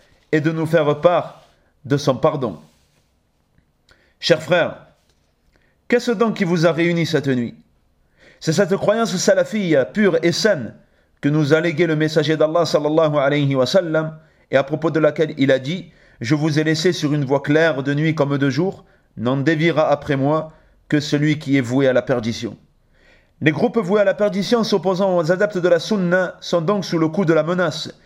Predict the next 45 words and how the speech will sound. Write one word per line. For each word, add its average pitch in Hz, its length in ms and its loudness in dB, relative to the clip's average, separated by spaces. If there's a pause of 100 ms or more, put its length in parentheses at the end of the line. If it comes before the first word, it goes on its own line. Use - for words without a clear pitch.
(300)
et 156 120 2
il 180 80 0
n'est 190 80 0
pas 233 160 2
permis 226 300 0
de 170 80 2
prendre 160 320 -2
cette 156 200 0
menace 156 440 0
à 131 80 2
la 135 100 2
légère. 131 400 0 (720)
De 117 80 0
plus, 208 260 -2
il 165 80 2
est 160 120 0
obligatoire 180 440 0
aux 156 60 0
musulmans, 170 560 -2 (320)
à 131 60 -2
qui 151 180 0
Allah 170 340 2
a 147 80 2
fait 165 180 -2
part 165 220 0
de 151 100 -4
sa 156 160 0
grâce, 180 380 0 (380)
de 135 140 0
craindre 165 400 -2
pour 139 180 -10
sa 147 120 2
personne, 139 480 -2 (320)
car 135 200 0
le 143 100 0
cœur 151 300 0
est 135 60 -2
faible, 190 420 0 (320)
les 135 140 0
passions 156 400 -2
trompeuses 165 520 -2
scintillantes 202 720 -2 (400)
et 165 100 4
les 170 220 2
ambiguïtés 202 520 -2